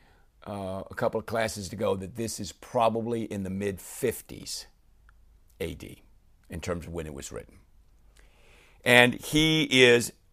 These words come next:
ministering to the palace guard. He's ministering to the people that are there. And he says, "Because of my chains," verse fourteen,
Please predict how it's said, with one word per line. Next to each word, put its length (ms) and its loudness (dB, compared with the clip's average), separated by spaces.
ministering 840 0
to 320 0
the 120 2
palace 440 0
guard. 280 -4
He's 200 -6
ministering 400 -4
to 80 -4
the 40 -8
people 520 -8
that 220 0
are 80 0
there. 360 -4
And 160 6
he 80 4
says, 500 -2
"Because 400 6
of 100 2
my 200 4
chains," 540 0
verse 260 0
fourteen, 640 -4